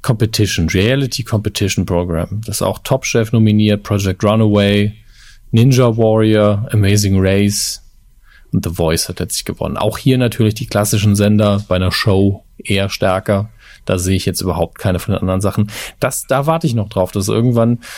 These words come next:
Netflix und Co. sagen, „Oh, wir senden jetzt auch live.“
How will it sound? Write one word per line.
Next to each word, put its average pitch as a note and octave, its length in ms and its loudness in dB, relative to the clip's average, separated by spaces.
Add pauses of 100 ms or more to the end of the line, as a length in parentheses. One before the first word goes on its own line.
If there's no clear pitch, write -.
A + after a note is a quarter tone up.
(180)
Netflix A2+ 420 -2
und A2 120 -2
Co. C3+ 200 0
sagen, A#2+ 300 2
„Oh, F#3 160 2
wir C3+ 80 2
senden D3 220 2
jetzt B2+ 160 0
auch G#2 100 0
live.“ G2+ 480 0